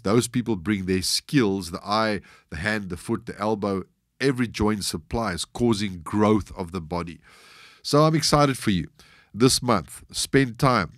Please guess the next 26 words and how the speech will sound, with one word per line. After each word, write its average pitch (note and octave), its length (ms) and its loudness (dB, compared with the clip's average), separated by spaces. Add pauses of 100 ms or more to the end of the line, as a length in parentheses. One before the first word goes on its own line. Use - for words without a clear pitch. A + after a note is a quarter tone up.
(160)
As F2+ 140 -2
much A2 220 -2
as A#2 140 -2
what B2 220 0
you're A#2 120 4
spending A#2+ 360 0
time G#2+ 240 -2
working G2+ 340 2
hard, G#2 500 0 (360)
spend B2+ 500 0
time A2+ 240 0
working G2+ 380 2
smart. G#2 560 -4 (100)
Sit B2 260 -2
down, G#2 300 2
take A2+ 180 -2
a A#2+ 60 2
pen A#2+ 220 2
and G#2+ 160 -6
paper A2 400 -2 (360)
or G2+ 160 2
your G2+ 280 6 (120)
technology, G#2 580 0
whatever G#2 280 2
you G#2 100 4
use, G2 440 2